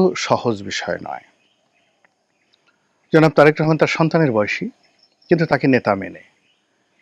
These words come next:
তার প্রতিটি বক্তব্য, আহ, কন্টেইন করা, প্রতিটি বক্তব্যের সঙ্গে একমত পোষণ করা, তারপরে তার হুকুমগুলো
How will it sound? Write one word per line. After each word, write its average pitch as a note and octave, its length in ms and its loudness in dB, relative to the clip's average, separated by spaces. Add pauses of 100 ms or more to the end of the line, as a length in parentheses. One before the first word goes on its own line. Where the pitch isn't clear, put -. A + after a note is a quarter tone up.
তার A#3 180 4
প্রতিটি E3+ 280 0
বক্তব্য, C#3+ 760 0 (800)
আহ, F#2 300 -20 (300)
কন্টেইন C3+ 400 2
করা, F2 280 -12 (1400)
প্রতিটি D#3+ 340 2
বক্তব্যের D3+ 540 2
সঙ্গে C#3 280 2 (540)
একমত C3+ 400 0
পোষণ G#2 280 -8
করা, - 260 -10 (1900)
তারপরে D3+ 340 4
তার C#3+ 340 4
হুকুমগুলো D3+ 840 2